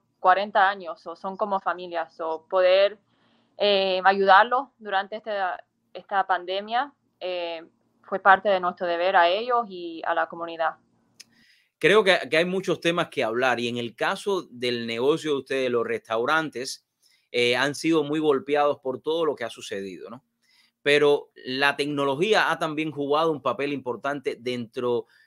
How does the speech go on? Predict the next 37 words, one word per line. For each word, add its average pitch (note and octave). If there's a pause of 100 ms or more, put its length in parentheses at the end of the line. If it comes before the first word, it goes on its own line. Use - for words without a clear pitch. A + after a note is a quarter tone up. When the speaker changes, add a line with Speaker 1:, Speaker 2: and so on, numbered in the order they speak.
(120)
Speaker 2:
de B2+
no D#3+
quedarse F3
cerrados, D3+
sino C#3
abrir D3
las C#3
puertas C#3+
y A#2+
seguir B2
recibiendo B2+
las A2
órdenes A#2+
y G#2+
todo. G#2+ (380)
Háblame G3+
un F#3
poquito E3+
de D3
lo C#3
que C#3+
ha D#3
sucedido D#3
y D3
cómo F3+
la D3+
tecnología C3
ha D3
influenciado C3
en A#2+
eso B2
en A2
ustedes. F#2+ (920)
Speaker 1:
Sí, D#4
como A#3+
sabemos, C4
eh, G#3+